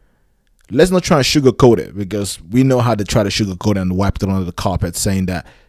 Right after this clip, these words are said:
it was, it was people in the government, but not him. No, he made, he makes the call. In twenty eighteen,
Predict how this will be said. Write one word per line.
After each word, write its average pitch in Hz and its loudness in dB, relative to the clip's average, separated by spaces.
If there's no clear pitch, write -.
it 104 0
was, 101 -4
it 101 -4
was 95 -4
people 113 2
in 98 0
the 92 -4
government, 107 -2
but 104 -2
not 98 -6
him. 95 -4
No, 190 4
he 220 2
made, 160 6
he 165 4
makes 139 0
the - -8
call. - -6
In 92 -6
twenty 185 4
eighteen, 165 0